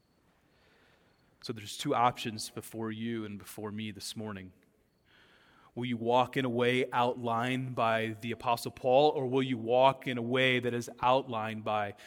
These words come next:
Steven Tyler, the, the lead, um, guy for Aerosmith,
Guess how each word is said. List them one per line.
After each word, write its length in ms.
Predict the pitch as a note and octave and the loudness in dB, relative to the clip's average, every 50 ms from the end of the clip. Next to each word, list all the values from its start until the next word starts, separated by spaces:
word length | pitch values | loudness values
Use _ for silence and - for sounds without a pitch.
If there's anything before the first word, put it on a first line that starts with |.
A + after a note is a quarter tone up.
| - - _ | -20 -20 _
Steven 400 | - - - C#3+ C#3+ A#2+ A#2+ A2 | -12 -6 -4 -2 -2 -2 -4 -2
Tyler, 520 | - C3 B2+ A#2+ A2 G2+ G2 F#2+ F#2 F#2 F2+ | 0 2 2 2 2 0 -6 -10 -10 -12 -12
the, 160 | G2+ G2+ F#2+ G2 - A2+ G#2+ G#2+ G#2+ G#2 A2 | -12 -14 -14 -16 -16 -16 -14 -14 -16 -14 -12
the 80 | A2 G#2 | -12 -10
lead, 400 | G#2+ A#2+ A#2+ A2+ A2 G#2 B2 - _ - - - - - - - - - - - _ _ _ - - | -8 -6 -6 -6 -6 -8 -10 -12 _ -20 -20 -20 -20 -20 -20 -20 -20 -20 -20 -20 _ _ _ -20 -14
um, 260 | - G#2+ G#2 G2+ F#2+ G2 G2+ | -12 -12 -12 -12 -14 -12 -8
guy 360 | A#2 A2 G#2+ G#2+ G2+ G2+ G2 | -4 -2 -2 -2 -2 -4 -6
for 220 | - - G#2+ F#2+ | -8 -8 -8 -6
Aerosmith, 520 | G2+ G#2+ G#2 G2 F#2 - - F2+ F2 F2+ | -6 -6 -6 -8 -10 -12 -12 -14 -16 -18